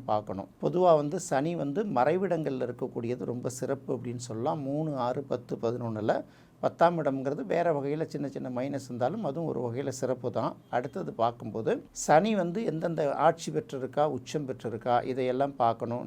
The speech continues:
நீச்சம் பெறாமல் இருக்கிறதா அப்படின்னு பார்க்கணும். பொதுவா மகரம்ங்கிறது வந்து பார்த்தீங்கன்னா, பெரிய அளவுக்கு அதிர்ஷ்டத்தை நம்பாது, உழைப்பு அதிகமா நம்பக்கூடியது இருந்தாலும் கூட, இந்த சனி பகவானுடைய நிலையை வைத்து தான், நல்ல நிலையில் இருக்காரா, கெட்டு போயிருக்காரா,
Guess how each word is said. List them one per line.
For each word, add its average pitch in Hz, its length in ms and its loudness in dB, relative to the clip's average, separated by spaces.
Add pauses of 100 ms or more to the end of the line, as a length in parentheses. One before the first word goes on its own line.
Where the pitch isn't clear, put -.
நீச்சம் 170 400 -4
பெறாமல் 135 400 0
இருக்கிறதா 120 460 -2
அப்படின்னு 123 280 -4 (120)
பார்க்கணும். 113 440 0 (400)
பொதுவா 170 260 4 (120)
மகரம்ங்கிறது 147 640 0
வந்து 131 200 -4
பார்த்தீங்கன்னா, 135 420 -4 (100)
பெரிய 156 300 0
அளவுக்கு 147 260 -2
அதிர்ஷ்டத்தை 131 540 -4
நம்பாது, 123 400 -2 (140)
உழைப்பு 170 360 -2
அதிகமா 139 400 -2
நம்பக்கூடியது 123 580 -4
இருந்தாலும் 117 440 -4
கூட, 127 100 0 (580)
இந்த 131 280 2
சனி 175 240 2 (100)
பகவானுடைய 135 680 0 (160)
நிலையை 170 380 0 (100)
வைத்து 123 360 0
தான், 120 180 -2 (100)
நல்ல 147 300 0
நிலையில் 131 360 -2
இருக்காரா, 120 400 4 (200)
கெட்டு 143 320 -2
போயிருக்காரா, 127 480 2